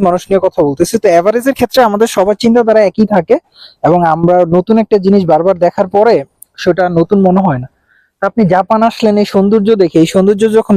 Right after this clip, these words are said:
দেখবেন তখন আপনার কাছে রেগুলার মানে আর সৌন্দর্য মনে হবে না, নতুন নতুন জিনিস দেখতে চাবেন, as usually লাইফে মনে হবে। আমার কাছেও যখন প্রথম আসছে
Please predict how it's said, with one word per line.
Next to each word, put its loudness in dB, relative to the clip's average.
দেখবেন -2
তখন 0
আপনার -4
কাছে -4
রেগুলার 2
মানে 0
আর -4
সৌন্দর্য -2
মনে 0
হবে -2
না, -12
নতুন 0
নতুন 0
জিনিস 2
দেখতে -2
চাবেন, -2
as 0
usually 0
লাইফে -4
মনে 0
হবে। -4
আমার 0
কাছেও -2
যখন 0
প্রথম 0
আসছে -8